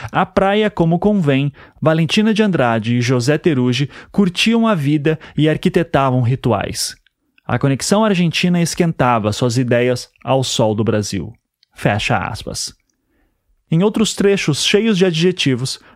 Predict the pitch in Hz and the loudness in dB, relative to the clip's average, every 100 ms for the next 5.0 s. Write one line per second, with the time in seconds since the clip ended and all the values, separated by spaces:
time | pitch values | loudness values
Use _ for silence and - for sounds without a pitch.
0 | _ - 156 170 190 175 170 170 - 214 | _ 0 2 2 0 0 2 0 0 -2
1 | 208 202 - 147 139 - 151 123 160 240 | 0 0 2 0 0 0 -2 2 2 2
2 | 233 214 208 160 131 135 - 139 - 147 | 2 2 2 0 0 0 -2 -2 -2 0
3 | 135 127 127 123 123 135 123 - 143 139 | 2 2 2 0 0 2 0 0 -2 0
4 | 131 120 165 165 - - 127 110 95 104 | 0 0 0 0 -2 0 0 0 -2 -10